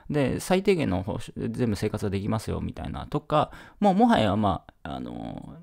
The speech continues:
人間のその意識っていうのが、ね、なんだ、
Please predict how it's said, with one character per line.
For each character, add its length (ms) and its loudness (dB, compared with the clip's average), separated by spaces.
人 320 4
間 220 4
の 280 2
そ 140 0
の 260 0
意 100 0
識 220 -4
っ 40 -8
て 160 -10
い 40 -6
う 40 -10
の 80 -6
が、 280 -2
ね、 180 4
な 280 0
ん 80 -10
だ、 180 -10